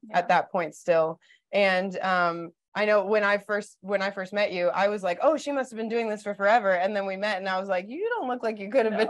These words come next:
Speaker 2: been <laughs> doing this for forever." But the, the hummingbird was also my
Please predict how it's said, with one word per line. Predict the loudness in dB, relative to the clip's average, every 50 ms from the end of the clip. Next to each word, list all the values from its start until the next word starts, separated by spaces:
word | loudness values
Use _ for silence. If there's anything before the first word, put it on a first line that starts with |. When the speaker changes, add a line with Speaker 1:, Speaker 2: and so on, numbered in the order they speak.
| -2 -2
Speaker 2:
been | -4 -2
<laughs> | 0
doing | 0 0 0
this | 0 -4 -4
for | -6 -6 -4
forever." | -2 0 0 2 2 0 -2 -4 -8 _ _ _ _ _ 4
But | 4 4 4 2 0
the, | 2 6 6 8 8 6 4
the | 4 2
hummingbird | 2 2 0 -2 -2 -2 -2 -2 -2 -2
was | -4 -4 -2
also | -2 -2 0 -2 -2
my | -2 0 0 0 0 0 0 -2 -2 -4 -6